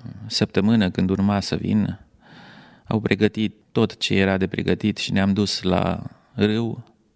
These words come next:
Și deși era foarte frig afară, că era aproape un început de iarnă atunci, la, în sfârșitul acela de septembrie, îmi amintesc că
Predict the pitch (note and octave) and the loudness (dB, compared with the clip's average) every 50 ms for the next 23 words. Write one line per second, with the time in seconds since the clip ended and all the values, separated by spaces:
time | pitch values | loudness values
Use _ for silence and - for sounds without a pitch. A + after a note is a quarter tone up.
0 | _ _ _ - - - - - - - - G#2 G#2+ G#2 G2+ G2 F#2 F2+ - - | _ _ _ -14 -10 -6 -4 -4 -2 0 0 2 2 4 4 2 2 0 -2 -2
1 | - G2 G2 G2+ - - F2+ - - A2+ G#2+ - F2 F2+ - - G2 G2+ G2+ F#2+ | -2 -2 -2 -2 -2 -6 -4 -2 -2 -2 0 0 -2 -4 -4 -6 -6 -4 -2 -2
2 | F#2 F#2+ G2 G2 G2+ - - - - - - _ - - - G2+ G2 G2 F#2+ F#2+ | -2 -2 -4 -6 -10 -12 -14 -16 -16 -16 -18 _ -14 -8 -4 -2 0 0 0 0
3 | F#2+ - - G2 G2 - F2+ F#2 F#2+ F#2 F#2 F#2+ - G2 - G#2 F#2+ F2+ F2+ F#2 | -2 -2 -2 -2 -2 0 0 0 2 2 2 0 0 0 0 2 2 2 2 2
4 | F#2 F#2 F#2 F2 F2 F2+ - F#2 F#2 F2+ E2+ - - - - G2 F#2+ - - _ | 2 0 0 0 -2 -2 -2 -2 -4 -2 -4 -6 -8 -8 -4 -4 -4 -4 -6 _
5 | - - - - - - - - - - - F#2+ F#2+ F#2+ F2+ - - G#2 G2 F#2+ | -20 -20 -18 -18 -18 -18 -20 -16 -8 -2 0 2 2 2 0 0 -2 -2 0 0
6 | - A2+ G#2 - F#2 F#2 - - G2+ G2 F2+ F2 F2 F2 - - - - - G#2+ | 0 0 0 2 2 0 2 2 0 0 0 0 -2 -2 -4 -4 -4 -4 -2 0
7 | G#2 G#2 F#2+ - - - - - - - _ _ _ _ _ _ _ _ _ - | 0 0 0 -2 -2 -2 -4 -4 -8 -12 _ _ _ _ _ _ _ _ _ -20
8 | - - - - - - - - - - - - - - - - - - _ _ | -20 -20 -20 -20 -20 -20 -20 -20 -20 -20 -20 -20 -20 -20 -20 -20 -20 -20 _ _
9 | _ - - A2+ A#2 A2+ A2 G#2+ G2+ - A2 G#2+ - - - - - F#2+ F2 F#2 | _ -4 2 4 4 6 6 4 4 4 2 0 0 -2 -4 -2 0 0 0 -2
10 | F#2+ | -4